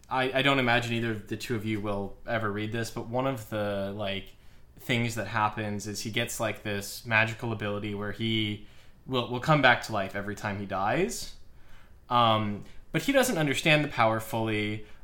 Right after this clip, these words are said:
until, uh, like, six reincarnations later,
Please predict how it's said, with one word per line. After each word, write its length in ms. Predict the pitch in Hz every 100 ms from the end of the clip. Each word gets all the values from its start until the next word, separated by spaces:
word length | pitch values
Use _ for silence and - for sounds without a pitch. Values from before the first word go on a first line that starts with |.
| -
until, 520 | 127 120 - 139 127 117
uh, 140 | 117
like, 240 | 110 101
six 560 | - - 143 - - -
reincarnations 920 | 123 127 123 127 117 110 - 101 -
later, 460 | 104 120 175 202